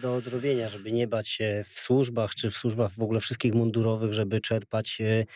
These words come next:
wiedzę z tego, co jest w cywilu, bo powiem tak, e, w cywilu dzisiaj jest dużo mniej obostrzeń i regulaminów niż w wojsku. Pamiętacie z naszej służby, wiele rzeczy robiliśmy poza regulaminem, bo po prostu regulamin na to nie pozwalał.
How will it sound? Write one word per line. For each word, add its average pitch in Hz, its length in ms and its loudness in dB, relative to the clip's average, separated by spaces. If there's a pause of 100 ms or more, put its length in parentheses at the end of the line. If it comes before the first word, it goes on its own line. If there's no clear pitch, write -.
(140)
wiedzę 110 380 2
z - 100 -6
tego, 110 220 -2
co - 140 -2
jest - 280 0
w - 100 -6
cywilu, 117 420 2
bo 104 220 2 (460)
powiem 139 320 2
tak, 127 300 -2 (420)
e, 117 260 0 (600)
w - 160 -12
cywilu 156 460 2
dzisiaj 151 520 0 (200)
jest 135 240 -2
dużo 160 280 2
mniej 156 480 2
obostrzeń 143 720 -2
i 143 120 2
regulaminów 127 880 0
niż 113 200 -2
w 107 40 -4
wojsku. 95 400 -8
Pamiętacie 127 520 0
z 123 60 -2
naszej 127 260 0
służby, 107 760 -2
wiele 120 380 2
rzeczy 120 280 -2
robiliśmy 120 500 0
poza 120 320 0
regulaminem, 127 720 0
bo 107 100 -12
po 113 120 -8
prostu 117 340 -8
regulamin 113 520 0
na 113 100 0
to - 120 -4
nie 120 120 2
pozwalał. 113 640 -2